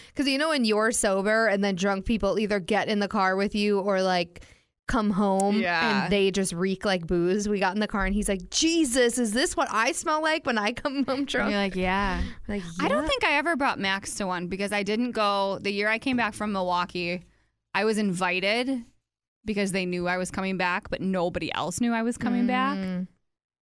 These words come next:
Speaker 2: So I got invited, but I didn't go because it was just
Speaker 1: Yeah.
Speaker 2: the layover time was too much. And then I don't think I went the year after that, and then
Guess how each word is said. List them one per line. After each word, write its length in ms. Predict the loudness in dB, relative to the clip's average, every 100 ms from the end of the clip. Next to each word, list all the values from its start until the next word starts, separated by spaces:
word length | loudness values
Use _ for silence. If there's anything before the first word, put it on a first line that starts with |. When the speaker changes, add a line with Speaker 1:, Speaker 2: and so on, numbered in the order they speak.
| _ _ -10
Speaker 2:
So 480 | -2 2 2 0 0
I 140 | -2
got 160 | 0 0
invited, 640 | -2 0 0 0 0 0
but 120 | -2
I 80 | -2
didn't 340 | -2 -4 -4 -4
go 400 | -4 -2 -4 -6
because 240 | -6 -4
it 120 | -4
was 320 | -4 -6 -8 -12
just 640 | -8 -6 -6 -6 -8 -14 -20 _ _ -10
Speaker 1:
Yeah. 220 | -6 -6 -8
Speaker 2:
the 160 | -8 -8 -6
layover 460 | -6 -4 -4 -4
time 240 | -6 -2 -2
was 120 | -2
too 120 | -2
much. 420 | 0 0 -4 -10 -14 _ _ _ _ _ _ -4
And 300 | -2 0 0
then 880 | 0 2 2 0 0 -2 -2 -6 -14 _ _ _ _ _ _ _ _ _ _ -14
I 80 | -4
don't 200 | -2 -2
think 140 | -2 -2
I 80 | -2
went 220 | -2 -2
the 60 |
year 200 | -2 -2
after 260 | -2 -4 -4
that, 280 | -2 -2 -2
and 120 | -4
then 360 | -2 -2 -4